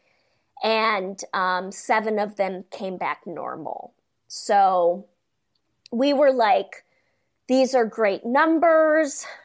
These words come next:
You know, we, we finally figured out what the issue was, you know? And I look back on this time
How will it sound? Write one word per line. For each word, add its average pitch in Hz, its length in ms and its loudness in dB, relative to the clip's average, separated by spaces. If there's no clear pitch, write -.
You 262 120 2
know, 247 140 6
we, 254 220 -2
we 277 140 2
finally 415 540 2
figured 302 400 0
out 262 340 4
what 233 380 0
the 233 180 -10
issue - 380 -2
was, - 560 -8
you 233 140 2
know? 220 460 2
And 320 120 4
I 302 80 4
look 339 300 -2
back 277 260 0
on 247 140 0
this 220 220 -6
time 208 420 -2